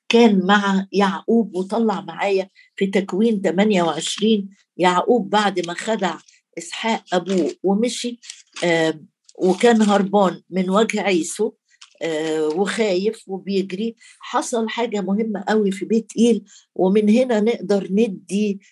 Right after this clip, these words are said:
بيت إيل عنوان، أو أبقى لما أقرأ كلمة بيت إيل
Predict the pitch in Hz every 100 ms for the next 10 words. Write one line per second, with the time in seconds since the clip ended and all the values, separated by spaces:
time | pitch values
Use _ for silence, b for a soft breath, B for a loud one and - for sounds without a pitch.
0 | _ 156 233 - - 226 220 180 170 170
1 | 180 202 180 - _ - 165 156 - 165
2 | - 165 147 175 180 226 190 180 - 208
3 | 175 - - 220 220 - 233 233